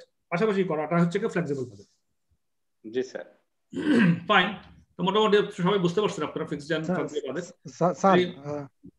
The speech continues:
Speaker 1: জি, sure, বলুন।
Speaker 3: আহ, স্যার, আহ,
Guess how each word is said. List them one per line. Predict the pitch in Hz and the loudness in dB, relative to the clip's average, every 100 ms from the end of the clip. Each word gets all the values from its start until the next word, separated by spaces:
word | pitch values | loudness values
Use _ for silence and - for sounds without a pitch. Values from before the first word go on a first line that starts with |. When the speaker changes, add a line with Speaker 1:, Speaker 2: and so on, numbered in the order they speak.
| _ 139 | _ -12
Speaker 1:
জি, | 147 | -6
sure, | 151 160 131 | 0 0 0
বলুন। | 135 117 | -4 -6
Speaker 3:
আহ, | - 180 - _ _ _ | -10 -16 -20 _ _ _
স্যার, | - 175 | 2 2
আহ, | 175 156 160 160 156 151 151 156 156 151 156 151 165 175 - | 4 4 6 6 4 -2 -10 -12 -10 -10 -10 -8 -4 -4 -6